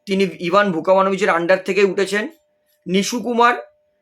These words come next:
যিনি ইভান ভুকামনোভিচের under-এ খেলেছেন দু সিজন, ডিয়ামান্টাকস যিনি ইভান ভুকামনোভিচের under-এ খেলেছেন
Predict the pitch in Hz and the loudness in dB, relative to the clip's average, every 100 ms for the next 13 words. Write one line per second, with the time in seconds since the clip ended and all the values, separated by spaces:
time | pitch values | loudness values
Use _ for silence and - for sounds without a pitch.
0 | - 139 190 202 208 180 165 202 175 165 | -18 -4 0 0 -2 -4 0 0 0 -2
1 | 185 190 190 185 170 175 190 - 180 185 | -2 0 0 0 2 0 0 0 -2 -2
2 | 208 185 180 196 170 214 311 _ _ _ | -4 -4 -8 -6 -4 -4 -8 _ _ _
3 | _ - 180 208 233 254 254 240 254 233 | _ -4 2 4 4 2 2 2 4 2
4 | 156 202 208 220 - _ _ - 160 208 | 0 -2 -2 -4 -12 _ _ -10 -2 0
5 | 208 165 185 196 202 196 185 180 196 196 | 0 0 2 2 0 0 0 0 -2 -2
6 | 190 185 190 214 | 0 0 0 -2